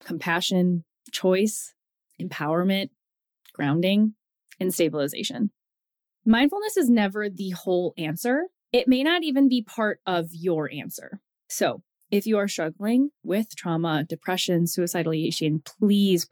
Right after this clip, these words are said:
please reach out to a provider, a hotline, licensed therapist, or other form of support, and know that you are not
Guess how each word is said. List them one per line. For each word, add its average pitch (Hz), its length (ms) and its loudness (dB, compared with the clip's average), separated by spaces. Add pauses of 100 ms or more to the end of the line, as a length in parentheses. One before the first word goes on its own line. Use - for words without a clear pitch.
please 190 260 2
reach 160 200 -6
out 135 140 -2
to - 100 -14
a - 20 -20
provider, 160 520 -4
a - 80 -8
hotline, 156 680 -2
licensed 165 340 -2
therapist, - 500 -2
or - 120 -4
other 123 200 -2
form - 280 -6
of - 140 -6
support, - 500 -2 (460)
and 160 180 0
know 165 220 2
that 185 120 -2
you 185 120 -2
are 160 120 0
not 143 340 -2